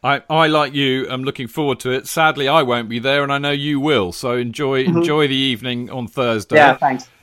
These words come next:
Speaker 1: Yeah, we will hopefully speak to you again on Friday on the Love
Speaker 2: Uh-huh.
Speaker 1: Sport edition of the show, and we can hear from you how it all went down. Um, and of course, the final thing, Jan, is thank you very much for listening to the Chelsea Fancast. I know you told me before we, uh, we started the interview
Speaker 2: <laughs>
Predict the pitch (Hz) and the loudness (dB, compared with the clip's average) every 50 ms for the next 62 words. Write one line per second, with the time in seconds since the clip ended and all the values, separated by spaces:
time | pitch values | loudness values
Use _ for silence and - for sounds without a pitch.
0 | _ - 120 127 131 147 - - 151 147 165 165 160 160 160 151 131 139 170 180 | _ -8 -4 -2 -2 -2 -2 -2 0 2 4 4 6 6 4 2 2 2 0 0
1 | 165 - - 143 - - - 156 147 135 - - 139 139 135 127 113 143 139 135 | 0 -2 -6 -8 -10 -6 -6 -6 -6 -6 -8 -6 -4 -2 -2 -2 -2 0 -2 -2
2 | 131 131 127 127 127 - - 151 139 135 131 123 117 113 123 135 135 131 123 127 | -2 -2 -4 -6 -6 -6 -2 0 2 2 2 2 2 0 0 0 -2 -4 -4 -4
3 | 123 120 156 165 170 190 202 - 135 123 120 117 - _ 127 107 - 123 104 - | -2 0 2 2 2 0 0 0 -2 -2 -2 -2 -4 _ -10 -8 -6 -6 -6 -6
4 | 123 113 107 - - 110 - - 135 117 117 123 139 131 123 117 117 117 113 - | -6 -8 -8 -8 -8 -8 -6 -4 -2 -2 0 0 -2 -4 -4 -6 -6 -8 -8 -8
5 | - 127 117 123 123 110 - 117 110 113 113 113 110 101 123 123 117 104 117 117 | -8 -8 -8 -6 -6 -8 -8 -8 -8 -6 -4 -4 -4 -4 -4 -6 -6 -6 -6 -4
6 | 113 110 113 110 107 95 110 107 110 117 127 127 - - - - - _ _ _ | -4 -4 -4 -4 -4 -4 -4 -2 -2 -2 -4 -6 -8 -14 -20 -20 -20 _ _ _
7 | - 127 131 131 131 - 143 160 156 - - 185 160 - - - 190 202 220 196 | -4 0 0 0 0 0 -2 -4 -4 -2 -2 -4 -4 -4 0 4 4 4 6 4
8 | 135 - - 113 95 98 110 127 143 170 175 - - 185 190 175 - 185 165 - | 0 -4 -6 -6 -6 -4 -2 -2 -2 -2 -4 -2 0 0 0 0 -2 -6 -2 2
9 | 175 180 180 175 180 165 156 - 190 185 185 170 - 165 165 160 156 156 - - | 2 2 2 2 -2 -4 -6 -6 -4 -2 -2 -2 -4 -6 -8 -8 -8 -6 -4 -2
10 | 185 170 160 - 170 - - 180 175 180 165 - 123 104 92 131 131 139 147 156 | 0 0 -2 -4 -6 -4 -2 0 0 0 -2 -4 -4 -4 -4 -6 -6 -6 -6 -6
11 | 143 127 - - 147 143 131 127 120 104 113 - - 131 127 127 120 117 117 117 | -8 -6 -4 -4 -2 -2 -2 -4 -6 -8 -10 -10 -8 -6 -4 -2 -2 -2 -2 0
12 | 117 117 117 113 - - 120 - - - 127 120 110 101 120 127 123 170 156 156 | -2 -2 -2 -4 -6 -8 -12 -12 -8 -8 -8 -8 -8 -6 -6 0 4 6 8 8
13 | 156 | 8